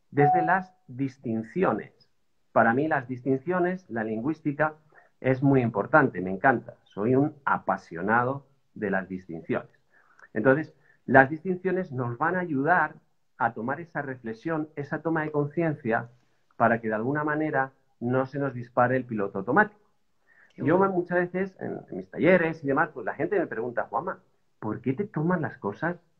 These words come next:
Speaker 1: con tranquilidad? ¿Por qué pasa esto y no te asaltas? ¿Por qué? Jolín, ¿cómo?". Y yo, me, pues cuando me lo dice la gente, pues yo me lo pregunto luego en casa.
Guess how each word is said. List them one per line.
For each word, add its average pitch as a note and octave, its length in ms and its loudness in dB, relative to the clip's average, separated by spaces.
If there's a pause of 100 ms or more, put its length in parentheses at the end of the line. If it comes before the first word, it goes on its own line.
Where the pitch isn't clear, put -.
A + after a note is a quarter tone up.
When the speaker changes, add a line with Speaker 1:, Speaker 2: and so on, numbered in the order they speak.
(100)
Speaker 1:
con A#2+ 220 -4
tranquilidad? A#2 720 0 (360)
¿Por B2 180 0
qué C#3+ 140 2
pasa G#3 320 2
esto G#3 380 0 (400)
y A#2 100 2
no B2+ 160 2
te F3+ 160 4
asaltas? D3 580 4
¿Por A2+ 200 -6
qué? F#3 180 -4 (460)
Jolín, D3+ 420 4
¿cómo?". F3+ 440 -2 (420)
Y A2+ 80 -6
yo, D3 120 2
me, G#3+ 140 4
pues - 160 -10
cuando A2+ 200 2
me A2+ 40 0
lo A2 60 0
dice D#3 180 0
la F#3+ 140 4
gente, G#3+ 240 0
pues A#2+ 120 -6
yo B2+ 60 0
me F3+ 60 4
lo G#3 80 4
pregunto B2 260 0
luego G2+ 160 2
en F#2+ 60 -6
casa. E3+ 400 0